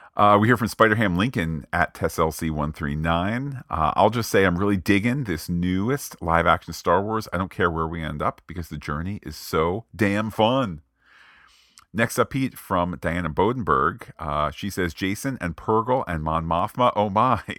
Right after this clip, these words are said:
<laughs> "Good episode, but a little short for my liking. Ahsoka on the ship, uh, out in space gave me serious Clone Wars vibes. Loved that. The Purgle looked great and not too cartoony.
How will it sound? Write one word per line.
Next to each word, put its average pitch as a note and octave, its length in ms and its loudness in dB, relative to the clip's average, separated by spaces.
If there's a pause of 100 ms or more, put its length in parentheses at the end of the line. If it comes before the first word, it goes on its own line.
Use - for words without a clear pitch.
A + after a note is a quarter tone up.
(220)
<laughs> C#3 360 -20
"Good C3+ 180 0
episode, C#3 500 0
but A2 100 2
a F#2 40 -4
little G2 160 -8
short - 280 0
for G2+ 80 -10
my F2 80 0
liking. A#2+ 560 -6 (120)
Ahsoka - 480 -4
on F2+ 140 -4
the D#2+ 60 -8
ship, - 340 -12 (340)
uh, E2 260 -2 (100)
out F#2 220 0
in F2 100 -12
space G2 360 -6
gave E2+ 220 -6
me E2 140 -10
serious F2+ 420 -8
Clone F#2+ 300 -8
Wars F2+ 440 -6 (240)
vibes. F2+ 540 0
Loved F2 300 -2
that. F#2+ 300 -4 (600)
The F#2+ 80 -12
Purgle G#2 420 -2
looked F2 260 -10
great F2 420 -6
and E2 120 -8
not D2+ 200 -6
too F#2+ 160 -10
cartoony. F#2+ 640 -6